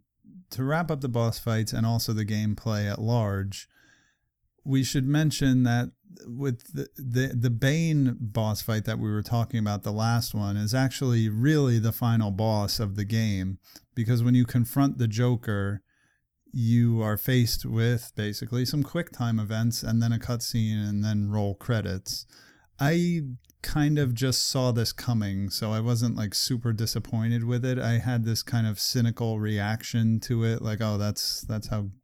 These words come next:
games are now. Like, this is, like, what are you gonna do? You can't kill the Joker. You,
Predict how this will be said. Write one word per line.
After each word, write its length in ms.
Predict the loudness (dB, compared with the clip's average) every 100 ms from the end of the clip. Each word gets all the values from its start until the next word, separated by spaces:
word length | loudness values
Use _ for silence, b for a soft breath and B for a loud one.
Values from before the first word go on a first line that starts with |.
| _ -8
games 360 | -2 0 0 0
are 260 | -2 -2
now. 280 | -2 -2 -2
Like, 220 | -4 -4
this 240 | -4 -6 -4
is, 400 | -6 -6 -10 -12 b b b _
like, 240 | 0 0 -6 -4
what 160 | 2
are 40 | 2
you 100 | 2
gonna 140 | 0 0
do? 120 | 0
You 160 | -2
can't 240 | -2 -2 -2
kill 260 | -2 0
the 120 | 0 -2
Joker. 560 | -2 -4 -4 -4 -2
You, 220 | -2 -4